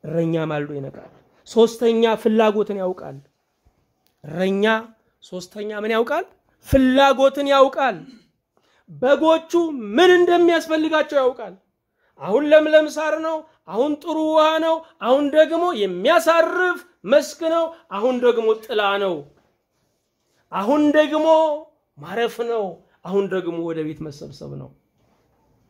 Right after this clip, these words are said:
ፍላጎታቸውን ያውቃል። ምንድን ነው የሚያስፈልገው ለወጣቱ? ምንድን ነው የሚያስፈልገው ለመሪዎች?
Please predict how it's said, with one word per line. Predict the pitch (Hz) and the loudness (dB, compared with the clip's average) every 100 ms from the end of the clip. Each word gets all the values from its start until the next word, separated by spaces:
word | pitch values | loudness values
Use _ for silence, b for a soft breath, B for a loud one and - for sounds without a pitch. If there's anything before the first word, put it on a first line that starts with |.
| _ _ | _ _
ፍላጎታቸውን | - 156 151 143 131 131 139 143 139 - 135 131 | -8 -6 -4 -4 -4 -6 -10 -12 -16 -16 -14 -14
ያውቃል። | 120 131 - - _ _ _ _ _ _ _ _ _ _ _ _ - | -14 -18 -20 -20 _ _ _ _ _ _ _ _ _ _ _ _ -2
ምንድን | 220 202 190 | -2 0 -4
ነው | 180 | -2
የሚያስፈልገው | 185 180 - - 175 160 165 | -4 -6 -14 -14 -14 -10 -10
ለወጣቱ? | 156 151 - 147 131 139 135 _ _ _ _ _ _ _ _ 254 | -12 -14 -14 -14 -14 -16 -18 _ _ _ _ _ _ _ _ 4
ምንድን | 302 302 | 4 4
ነው | 294 | 4
የሚያስፈልገው | 269 269 262 254 240 247 | 4 2 -2 -8 -6 -4
ለመሪዎች? | 233 262 269 277 285 240 - | 4 8 8 6 4 4 0